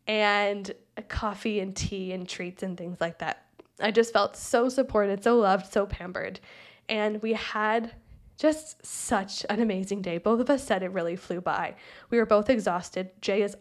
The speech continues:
also pregnant. She's due a couple weeks before me.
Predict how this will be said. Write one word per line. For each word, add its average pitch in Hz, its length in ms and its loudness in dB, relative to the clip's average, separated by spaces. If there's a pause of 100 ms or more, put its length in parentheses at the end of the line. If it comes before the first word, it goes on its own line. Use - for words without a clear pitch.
also 247 400 6
pregnant. 190 500 -4
She's 208 220 -2
due 202 340 0
a 196 80 -6
couple 208 300 0
weeks 202 180 -2
before 190 360 -4
me. 180 340 -8